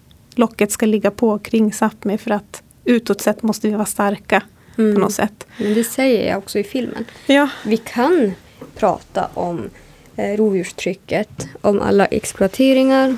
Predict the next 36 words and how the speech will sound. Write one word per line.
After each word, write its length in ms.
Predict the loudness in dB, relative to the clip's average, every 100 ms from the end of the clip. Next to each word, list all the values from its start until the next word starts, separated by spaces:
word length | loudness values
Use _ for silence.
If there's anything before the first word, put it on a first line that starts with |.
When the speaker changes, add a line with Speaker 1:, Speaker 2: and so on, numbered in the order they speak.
| -4
Speaker 2:
Vi 140 | -6
kan 300 | -4 -4 -6
prata 680 | -6 -4 -4 -6 -8 -6 -2
om, 500 | 2 2 4 0 0
eh, 140 | -2 -6 -16 -18 -16 -16 -20 -20 -20 -18 -18 -18 -18 -14 -14 -14 -4
rasismen. 720 | -2 0 -2 -2 0 0 0 -4
Eh, 320 | -4 -4 -2 -4 -6 -10 -18 -20 -18 -8
vi 60 |
kan 200 | 0 2
prata 280 | 2 2 2
om 120 | 2
hoten 420 | 2 -2 0 -2 -2
som 200 | -8 -8
kommer 240 | -4 -2 0
utifrån. 580 | 0 -2 -4 -4 -4 -6 -10 _ _ _ _
Och 120 | 0
då 100 | 0
är 80 | 0
vi 60 | -2
starka. 520 | -6 -8 -6 -10 -10 _ _ _ _ -20 -20 _ _ -6
Men 180 | -2 0
jäklar 380 | 0 0 2
i 80 | 4
mig 240 | 4 2 0
om 60 |
vi 60 | -2
börjar 240 | -2 -4
prata 380 | -4 -6 -4 -4
om 80 | -4
det 100 | -4
som 180 | -6 -6
händer 320 | -4 -2 0
inom 360 | 2 2 2 0
oss 120 | -10
som 280 | -10 -6 -4
grupp. 280 | -4 -6